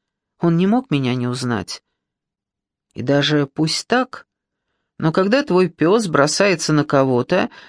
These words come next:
элементарная вежливость требует подойти и извиниться.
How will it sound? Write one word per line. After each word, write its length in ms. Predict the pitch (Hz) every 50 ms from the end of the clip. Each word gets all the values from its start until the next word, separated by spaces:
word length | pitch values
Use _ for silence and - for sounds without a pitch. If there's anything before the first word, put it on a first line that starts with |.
| - _ _ _ _ _ 147
элементарная 760 | 160 165 160 165 165 160 165 196 226 233 214 208 196 180 165
вежливость 800 | 156 160 185 220 262 285 262 240 202 170 135 127 131 - - -
требует 440 | - 151 175 196 208 190 190 185 -
подойти 520 | - 180 160 156 151 156 151 - - 190 196
и 20 |
извиниться. 720 | 190 180 208 233 240 240 226 165 - - - - - -